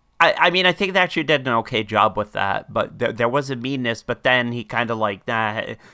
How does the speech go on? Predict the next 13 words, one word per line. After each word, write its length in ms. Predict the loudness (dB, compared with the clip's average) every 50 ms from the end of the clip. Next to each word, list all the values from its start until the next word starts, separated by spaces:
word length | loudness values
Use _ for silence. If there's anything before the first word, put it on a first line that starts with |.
| _ _ -8
you 100 | -4 0
know, 440 | 2 2 2 2 0 -2 -8 -14 -16 -18 -18 -16 -16 -16 -16
he, 200 | -16 -18 -18 -20 _ _ _ _ -20 -20 -20 -20 _ _ _ -16 -8
uh, 200 | -4 -2 -2 0
my 140 | 0 -2 -4
kid 320 | -4 -2 0 0 2 2 0
knows 300 | 0 0 0 -2 -2 -4
that 160 | -6 -6 -6
I'm 80 | -8
kidding 340 | -8 -6 -4 -4 -4 -4 -2
around," 560 | -2 -2 0 0 -2 -2 -2 -2 -4 -4 -6
you 120 | -8 -10 -8
know, 360 | -6 -6 -6 -6 -6 -10